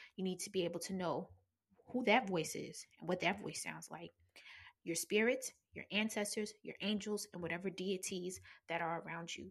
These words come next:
You need to be able to decipher that so that you can hear the messages that's necessary for you. So once I was able to do that, therapy was easy for me. And then I was able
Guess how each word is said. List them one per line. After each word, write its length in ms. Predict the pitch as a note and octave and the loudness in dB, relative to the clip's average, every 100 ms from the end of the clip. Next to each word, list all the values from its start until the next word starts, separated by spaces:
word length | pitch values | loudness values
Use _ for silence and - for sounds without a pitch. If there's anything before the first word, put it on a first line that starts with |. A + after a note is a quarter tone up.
| _ | _
You 80 | G3+ | -2
need 160 | G3+ G3 | 0 -2
to 80 | F#3+ | -6
be 180 | F#3 E3+ | -2 -2
able 140 | E3+ | -2
to 120 | - | -8
decipher 580 | - - F#3+ E3+ - D#3 - _ A#3 | -10 -4 -4 -4 -4 -8 -8 _ -6
that 240 | F3+ E3 - | 2 2 2
so 140 | - | -4
that 160 | E3+ - | -4 -4
you 80 | F#3+ | -8
can 160 | E3 | -8
hear 180 | E3 F3 | -6 -6
the 80 | E3+ | -4
messages 500 | F3+ - G3 E3+ E3 | -6 -6 -8 -10 -8
that's 180 | E3 E3+ | -10 -10
necessary 600 | E3 D#3 - - - A3 | -10 -10 -10 -10 -12 -16
for 180 | - - | -18 -20
you. 1700 | - _ _ _ _ - - _ _ _ _ _ _ _ _ _ - - - - - _ _ _ _ _ _ | -20 _ _ _ _ -18 -18 _ _ _ _ _ _ _ _ _ -10 -8 -8 -12 -18 _ _ _ _ _ _
So 180 | - G3 | 8 8
once 340 | F#3+ A#3+ C4 | 12 10 12
I 100 | A#3+ | 12
was 200 | A3+ F#3+ | 12 6
able 260 | G3 G3 F#3 | 6 6 2
to 140 | - | -2
do 260 | D#3+ G#3+ A#3+ | 0 2 2
that, 280 | E3 - - - - - - - - - _ _ _ _ - _ _ _ _ - - | 2 0 -4 -18 -16 -14 -14 -16 -20 -20 _ _ _ _ -20 _ _ _ _ -18 10
therapy 420 | A3 A#3+ B3+ B3 | 12 12 6 4
was 220 | F#3+ F#3+ | 4 0
easy 280 | F3+ F3 F3 | -4 -4 -6
for 200 | - F#3 | -6 -8
me. 300 | F3 - A3+ _ _ _ _ - - - - - | -8 -10 -10 _ _ _ _ -20 -20 -14 -14 2
And 120 | G#3 G#3 | 6 8
then 120 | G#3 | 10
I 100 | G3 | 8
was 220 | G3 F#3+ | 8 6
able 540 | F#3 F#3 F3+ F3+ F#3+ | 6 6 4 2 0